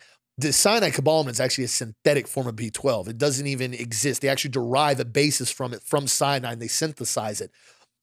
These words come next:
Almost p-, probably when I've looked at the labs and when I've tried to source, uh, rawls, ninety-nine percent of cyanide cobalamin comes out of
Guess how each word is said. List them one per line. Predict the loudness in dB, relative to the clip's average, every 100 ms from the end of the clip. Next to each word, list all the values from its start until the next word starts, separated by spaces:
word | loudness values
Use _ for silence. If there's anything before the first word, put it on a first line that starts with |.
| _
Almost | 0 2 2 0 -6
p-, | -12 -6
probably | 2 2 2
when | -2
I've | 0 0
looked | -2 -2 -4 -4
at | -4
the | -4
labs | -2 0 0 0 -4
and |
when | -8
I've | -8
tried | -4 -2 -2
to | -2
source, | -2 -2 -2 -6 _
uh, | -6
rawls, | -4 0 0 0 -6 _ -20 -16
ninety-nine | -10 0 2 2 2 2 2 0
percent | -2 -4 -4
of |
cyanide | -2 -2 -2 -4
cobalamin | -2 -2 -2 -4
comes | -8 -6
out | -6 -6
of | -8